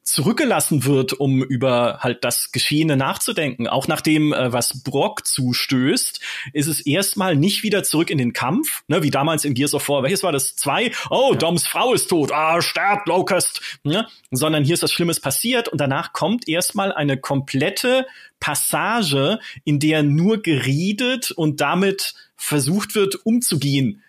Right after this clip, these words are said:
Speaker 1: irgendwie und damit klarzukommen, nicht direkt wieder zurück in dieses martialische Gameplay, was sehr, sehr clever ist.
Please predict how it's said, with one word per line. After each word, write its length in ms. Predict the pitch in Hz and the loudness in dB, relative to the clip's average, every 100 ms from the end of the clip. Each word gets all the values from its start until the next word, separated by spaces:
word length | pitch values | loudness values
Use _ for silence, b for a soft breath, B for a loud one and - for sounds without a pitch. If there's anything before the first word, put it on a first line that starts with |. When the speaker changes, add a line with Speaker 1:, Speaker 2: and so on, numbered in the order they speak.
| b | b
Speaker 1:
irgendwie 460 | 147 135 117 135 120 | 2 2 2 0 0
und 140 | 127 | 0
damit 180 | 143 139 | 0 0
klarzukommen, 640 | - 156 196 - - 127 | 0 -2 0 -2 0 0
nicht 180 | 123 - | 0 0
direkt 220 | 160 156 | -2 -2
wieder 160 | 180 147 | 0 0
zurück 260 | 135 147 170 | 0 0 0
in 80 | 147 | 0
dieses 300 | 131 123 120 | 0 0 -2
martialische 600 | 123 127 143 131 131 135 | -2 -2 0 0 0 0
Gameplay, 480 | 139 202 147 127 156 B 135 | 0 0 0 0 -2 B -4
was 220 | 135 - | -2 0
sehr, 320 | 143 185 190 | 0 2 2
sehr 180 | 139 139 | 2 0
clever 380 | 139 147 147 127 | 0 0 0 0
ist. 260 | 123 - | 0 -4